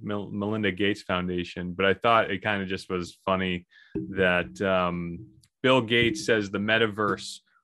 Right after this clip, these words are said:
will host most of our office meetings within two or three years. So how much background do we need on the metaverse? So first thing, if the Facebook rebranded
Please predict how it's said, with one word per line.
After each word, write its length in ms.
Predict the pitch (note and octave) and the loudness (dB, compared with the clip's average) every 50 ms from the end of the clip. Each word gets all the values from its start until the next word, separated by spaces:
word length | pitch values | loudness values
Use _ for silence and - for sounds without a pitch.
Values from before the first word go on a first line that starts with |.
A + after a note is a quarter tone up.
| _ | _
will 180 | - A2 G#2+ G#2 | -2 0 0 0
host 380 | - - A2+ A2 G#2+ - - - | 0 0 2 2 2 0 -2 -4
most 300 | A2 G#2+ G#2+ G#2 - - | -2 -2 -2 -4 -4 -4
of 140 | A2 G2 G2 | -4 -2 2
our 260 | G2 F#2+ G2 F#2+ - | 2 2 2 2 2
office 420 | F#2+ G#2 G#2 - - G#2+ - - - | 0 -2 -2 -2 -4 -8 -10 -8 -6
meetings 500 | G#2 G2+ G2+ G2 G2 G2 F#2+ F#2+ F#2 F#2 | -4 -2 -2 -2 -2 -2 -2 -4 -4 -4
within 240 | F#2+ G2 F#2+ F#2 F2+ - | -2 -2 -2 -2 -4 -6
two 220 | - - A2+ G#2+ G2 | -4 -4 -2 0 0
or 80 | F#2 | -2
three 300 | - - - G#2+ G2+ F#2+ | -2 -4 -4 -4 -2 -2
years. 680 | F#2 F2+ F#2+ F#2+ F#2 F2 E2+ E2+ F2 - - - - _ _ _ _ _ _ _ _ _ _ _ _ | -2 -2 -2 0 0 0 -2 -4 -6 -12 -16 -18 -18 _ _ _ _ _ _ _ _ _ _ _ _
So 720 | - - - - A#2+ A2+ G#2+ G#2+ G#2 G#2 G2+ G2+ G2+ - - _ _ _ _ _ _ _ _ _ | -18 -14 0 2 4 6 6 6 6 6 4 4 2 0 -4 _ _ _ _ _ _ _ _ _
how 120 | - B2 | -2 0
much 200 | B2+ B2+ - - - | 2 0 0 0 2
background 640 | A#2+ A#2 A#2 A#2 - B2 A2+ A2 G#2+ G#2 G#2 G2 G2+ | 2 2 2 2 2 2 2 4 2 2 0 -2 0
do 100 | A2 G#2+ | 0 0
we 120 | A2 A2 | 0 0
need 420 | G#2+ G#2+ G#2+ G#2+ G#2+ G#2 G2 F#2 | -2 -2 -2 -2 -2 -4 -4 -6
on 440 | F#2+ G2+ G2 G2 F#2+ F#2+ F#2+ F#2+ F#2+ - _ - | -6 -4 -4 -2 -2 -2 -4 -4 -6 -10 _ -6
the 120 | G2+ G2+ | -2 0
metaverse? 920 | G2 G2+ G2+ G2+ G2 G2+ F#2+ F2+ F#2 F#2+ F2 E2+ E2+ - - - - - - - _ _ _ _ _ _ _ _ _ | 0 2 2 4 4 2 2 0 0 -2 -2 -2 -2 -4 -8 -10 -10 -12 -14 -18 _ _ _ _ _ _ _ _ _
So 220 | - - - A2 G2 | -6 0 2 2 2
first 480 | - - C3+ C3 C3 B2 - - - | 2 2 4 4 4 4 2 -2 -4
thing, 580 | - B2+ A#2+ A#2 A#2 A#2 A2+ A2+ A2 G#2+ G2+ - _ _ _ _ _ _ _ _ - - | -2 0 2 2 2 2 0 -2 -4 -6 -8 -12 _ _ _ _ _ _ _ _ -18 -12
if 760 | - A2+ A2+ A2 A2 G#2+ G#2+ G#2+ G#2+ G#2+ G#2 G#2+ G#2 G2 G2 _ _ _ _ _ _ _ _ _ | -4 0 2 4 4 4 4 4 4 4 2 2 0 -2 -4 _ _ _ _ _ _ _ _ _
the 400 | A2+ A2+ G#2+ G#2+ G#2 G#2 G#2 - - _ _ _ _ _ _ _ - | 0 2 2 2 2 0 -2 -4 -10 _ _ _ _ _ _ _ 2
Facebook 440 | C#3 D3+ D3+ - - - C#3 B2 G#2+ | 4 4 4 2 2 2 2 2 4
rebranded 880 | A#2+ C3 C3+ C3 A2 - B2 B2 A#2+ A#2 A#2+ A#2 A#2 A2+ A2 G#2 - | 2 2 2 2 2 0 0 0 0 0 -2 -2 -2 -2 -2 -2 -6